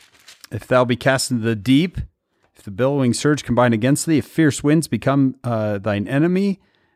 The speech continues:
and then it's just, it's all out. "If the very jaws of hell shall gape open thy mouth wide after thee," you're thinking, "Okay, what's gonna come next?" <laughs> And the,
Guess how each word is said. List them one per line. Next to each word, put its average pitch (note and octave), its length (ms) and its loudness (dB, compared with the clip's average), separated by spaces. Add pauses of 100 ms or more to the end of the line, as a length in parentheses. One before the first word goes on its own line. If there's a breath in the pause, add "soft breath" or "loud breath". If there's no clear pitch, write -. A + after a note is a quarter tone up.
and G2+ 140 -2
then C#3+ 140 2
it's F2+ 260 -6
just, - 300 -8 (1000)
it's G#2 300 -10
all B2 340 0
out. A#2 380 0
"If A2 220 -8
the G#2 80 -10
very B2+ 420 0
jaws A#2+ 460 0
of F#2 100 -8
hell C3+ 320 0
shall G#2 300 -4 (120)
gape D3+ 380 0
open D3 420 0
thy A2 200 0
mouth C3 400 -2
wide A#2 260 0
after D3 360 0
thee," F3 200 0
you're A#2+ 240 -4
thinking, A#2+ 340 -4
"Okay, E3 200 -2
what's D3 260 -2
gonna D3+ 180 0
come D3+ 240 -2
next?" D#3 460 0 (420 soft breath)
<laughs> - 160 -8
And E3 540 0
the, C#3+ 180 0